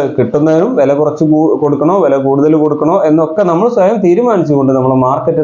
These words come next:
നമുക്ക് തന്നെ കണ്ടെത്താൻ സാധിക്കും. ശ്രദ്ധിക്കേണ്ട കാര്യം, നിങ്ങൾ പൂ വീട്ടിലുണ്ടാക്കിയിട്ട് പൂന്തോട്ടത്തിന്റെ അടുത്ത് അവിടെ ഇരുന്ന്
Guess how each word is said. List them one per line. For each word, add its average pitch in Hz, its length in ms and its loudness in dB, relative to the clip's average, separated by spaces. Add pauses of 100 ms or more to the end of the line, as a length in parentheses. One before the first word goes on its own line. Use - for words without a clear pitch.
നമുക്ക് 208 320 -2
തന്നെ 160 140 0
കണ്ടെത്താൻ 113 400 -2
സാധിക്കും. 95 380 -4 (1200)
ശ്രദ്ധിക്കേണ്ട 185 460 0
കാര്യം, 147 360 0 (140)
നിങ്ങൾ 135 200 0
പൂ 151 180 -2 (180)
വീട്ടിലുണ്ടാക്കിയിട്ട് 165 760 0
പൂന്തോട്ടത്തിന്റെ 160 580 0
അടുത്ത് 151 280 -2
അവിടെ 156 160 0
ഇരുന്ന് 160 460 0